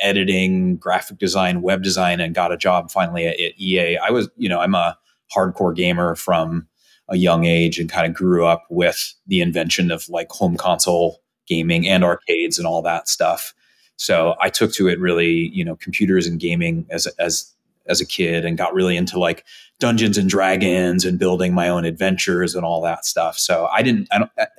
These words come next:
I didn't realize that there were careers in doing things like product management and production. You know, I've always been kind of a generalist, so it's been very, uh, gratifying to know that you can make a career as <laughs> someone who's,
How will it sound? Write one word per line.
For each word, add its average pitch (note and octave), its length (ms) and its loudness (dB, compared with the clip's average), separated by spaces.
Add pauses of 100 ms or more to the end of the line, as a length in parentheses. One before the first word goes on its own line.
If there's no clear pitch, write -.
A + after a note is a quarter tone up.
(140)
I B2+ 60 0
didn't B2 200 2
realize G2+ 380 2
that F2+ 100 -12
there E2+ 140 0
were E2+ 300 0 (420)
careers F#2+ 480 4
in F#2 80 4
doing F2 280 2
things E2+ 280 -4
like E2 180 -4
product E2 380 -2
management E2+ 560 -4
and E2 180 -4
production. F2+ 580 0 (540)
You F2+ 80 -4
know, D#2+ 140 -2
I've F2+ 160 2
always F#2 180 2
been F#2 160 -2
kind F2+ 180 0
of E2 80 -2
a F2 60 -2
generalist, F2 600 0
so D#2+ 300 0
it's F2 200 -2
been F2 260 0
very, E2 600 0
uh, D2+ 520 0
gratifying F2+ 640 0
to G2 80 4
know F2+ 160 2
that F2+ 140 -2
you F2+ 80 -8
can F2 160 -4
make F2 180 -8
a - 60 -18
career F2+ 420 0
as G2 100 2
<laughs> - 40 2
someone C3 240 2
who's, - 400 0